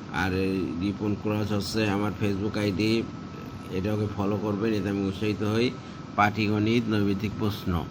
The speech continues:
দশটি সংখ্যার গড় এক্স এবং এদের পাঁচটি সংখ্যার গড় ওয়াই। যদি বাকি পাঁচটি সংখ্যা জেড হয়, তবে নিচে কোন সম্পর্কটি সঠিক? এ হচ্ছে টু এক্স সমান সমান ওয়াই মাইনাস জেড,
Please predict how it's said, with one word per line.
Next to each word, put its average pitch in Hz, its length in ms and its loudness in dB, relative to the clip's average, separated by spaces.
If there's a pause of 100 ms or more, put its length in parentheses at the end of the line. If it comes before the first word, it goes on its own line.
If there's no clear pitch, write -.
(500)
দশটি 110 400 2
সংখ্যার 110 400 2
গড় 110 320 4
এক্স 104 340 0 (200)
এবং 104 220 2
এদের 107 300 2
পাঁচটি 107 440 0
সংখ্যার 107 360 2
গড় 107 320 2 (100)
ওয়াই। 90 260 2 (760)
যদি 107 260 4
বাকি 104 320 2
পাঁচটি 107 420 2
সংখ্যা 110 300 2 (100)
জেড 104 220 2
হয়, 110 240 4
তবে 107 220 2
নিচে 104 400 2
কোন 104 180 2 (120)
সম্পর্কটি 104 800 0 (100)
সঠিক? 98 280 2 (560)
এ 98 140 2
হচ্ছে 110 240 2 (120)
টু 107 180 2
এক্স 110 240 2
সমান 110 220 0
সমান 110 180 0
ওয়াই 104 260 2
মাইনাস 101 380 2
জেড, 120 200 2